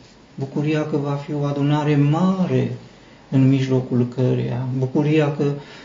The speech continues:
eh, Dumnezeul care l-a abandonat este izvorul laudelor. De la tine vine lauda mea în mijlocul adunării.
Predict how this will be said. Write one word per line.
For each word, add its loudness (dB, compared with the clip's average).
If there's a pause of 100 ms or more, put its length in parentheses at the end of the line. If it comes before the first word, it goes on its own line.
(240)
eh, 2 (160)
Dumnezeul 2
care -2
l-a -2
abandonat -2 (680)
este -4
izvorul 0
laudelor. -4 (440)
De 0
la -2
tine 2
vine 2 (560)
lauda -2 (120)
mea 0 (180)
în 0 (380)
mijlocul -2 (320)
adunării. 2